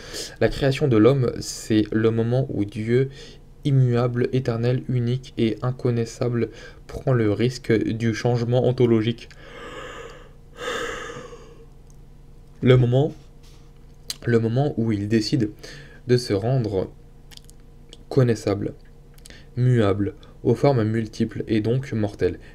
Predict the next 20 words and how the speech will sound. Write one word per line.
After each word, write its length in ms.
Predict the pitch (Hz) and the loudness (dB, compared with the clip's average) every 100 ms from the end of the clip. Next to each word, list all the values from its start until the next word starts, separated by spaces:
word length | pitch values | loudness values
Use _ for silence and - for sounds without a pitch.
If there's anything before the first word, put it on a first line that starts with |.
| - | -10
Dieu 220 | 117 143 | -2 0
n'est 160 | 160 117 | 0 0
donc 340 | 117 117 - - | -2 -6 -10 -8
mortel 720 | 123 120 - - 131 156 - - - - - - - - - - 131 - | -4 -4 -6 -2 -2 -2 -6 -10 -20 -20 -20 -20 -20 -20 -20 -20 -8 0
et 80 | 120 | 0
muable 460 | 113 110 135 117 | 2 0 2 0
que 160 | - 165 | 2 2
dans 180 | 120 110 | 4 4
le 140 | 104 | 2
monde 260 | 107 131 127 | 0 -2 0
de 220 | 107 107 | 2 4
l'homme, 320 | 131 127 95 | 2 2 -2
c'est-à-dire 460 | - 107 101 107 113 | -4 -2 0 0 0
dans 140 | 101 | 0
le 120 | 95 | 0
monde 400 | 95 117 139 104 | 0 -2 0 -2
créé 340 | - - 151 135 | -2 -4 -2 -2
par 240 | 135 113 | -2 -2
sa 140 | - 113 | -2 -2
créature. 640 | - 98 113 147 113 - | -2 -4 -4 -2 -2 -2